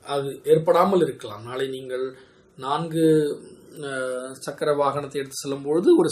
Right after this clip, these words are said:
ஸ்டெப்னி என்ற ஒரு உபரி, அ, ம், எடுத்து சென்றாலும் கூட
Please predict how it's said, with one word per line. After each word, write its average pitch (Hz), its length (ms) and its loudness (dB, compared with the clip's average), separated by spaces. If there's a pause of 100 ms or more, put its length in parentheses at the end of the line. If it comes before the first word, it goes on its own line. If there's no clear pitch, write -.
ஸ்டெப்னி 156 340 -6
என்ற 143 380 -4
ஒரு 135 240 -4
உபரி, 139 420 -6 (500)
அ, 123 360 -8
ம், 120 380 -18
எடுத்து 143 320 -8
சென்றாலும் 117 540 -8
கூட 127 600 -8